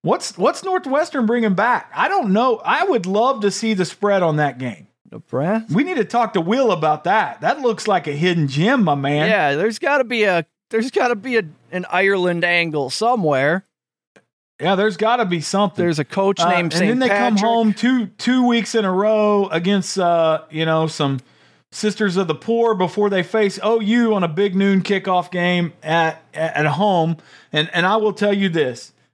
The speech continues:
Speaker 1: I think O U goes in there and kicks the crap out of 'em.
Speaker 2: Nebraska minus thirteen is the line on that game.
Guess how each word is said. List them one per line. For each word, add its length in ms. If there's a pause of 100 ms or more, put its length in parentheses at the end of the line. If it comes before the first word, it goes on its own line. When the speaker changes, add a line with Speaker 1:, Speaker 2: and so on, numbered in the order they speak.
(480)
Speaker 1:
I 160
think 180
O 140
U 200
goes 280
in 100
there 160
and 100
kicks 280
the 100
crap 400
out 160
of 160
'em. 100
Speaker 2:
Nebraska 560
minus 340
thirteen 580
is 140
the 80
line 280
on 120
that 180
game. 300